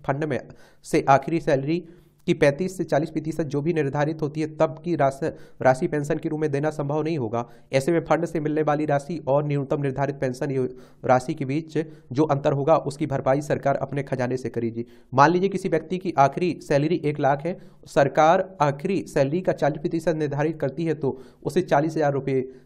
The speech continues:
दी जाएगी, लेकिन एनपीएस फंड के रिटर्न के हिसाब से उसे मासिक पैंतीस हज़ार रुपये दिए जा सकते हैं।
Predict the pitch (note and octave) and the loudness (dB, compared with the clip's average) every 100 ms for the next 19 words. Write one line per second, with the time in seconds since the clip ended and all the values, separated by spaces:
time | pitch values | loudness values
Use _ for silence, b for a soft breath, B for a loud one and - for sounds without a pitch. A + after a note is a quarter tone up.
0 | - A#2+ A#2+ A2+ A2 A#2+ - C3 C#3+ D3+ | -8 -4 0 0 0 -4 -4 -2 0 0
1 | D3+ D3 E3+ E3 D3+ D3 D3+ D3 E3 D#3+ | -2 -2 -4 -2 -4 -2 -2 -2 -2 -4
2 | D3 D3 D3 C#3+ C#3+ E3 C3 C3 - D3 | -2 -2 -2 -4 -4 -2 0 0 -4 -4
3 | C3+ D#3 D3 C3 B2+ C3+ A#2+ B2 A#2 A2+ | -4 -6 -4 -2 -2 -2 -2 0 0 -2
4 | A#2+ - A#2 | -6 -8 -8